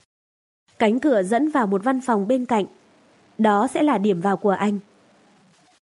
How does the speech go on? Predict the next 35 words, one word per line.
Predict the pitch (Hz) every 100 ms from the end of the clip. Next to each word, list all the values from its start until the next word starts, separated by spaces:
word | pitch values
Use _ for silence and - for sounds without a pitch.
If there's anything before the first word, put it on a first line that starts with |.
| _ -
Thoát | 330 370
chạy | 294 214
lại, | 208 208 185 - _ -
nấp | 247 349
sau | - 240 220
thân | 247 214
cây | 226
sồi. | 220 226 190 175 - _ _ _ _ -
Jack | 226 370 381
khuỵu | 262
xuống | 185 226 214
bên | 254 202
cạnh | 226 190
Bút. | 247 302 - _ _ _ _ _ _ _
Anh | - 233 214
không | 254 220
dám | 208 208 269
mạo | 277
hiểm | 196 220
vào | 180 185
cánh | 208 226
cửa. | 294 269 175 - _ _ _ _ _ _
Chưa | - 226
thể. | 196 214 190 156 - _ _ _ _ _ _ _
Giống | - 202 220
như | 262 254
loài | 233 220 180
cá | 214
trê | 240 262 226
ngụy | 220 202
trang | - 220
trong | - 226 214
bùn, | 202 185 - _ _ _ _
chắc | 349 349
chắn | - 214 208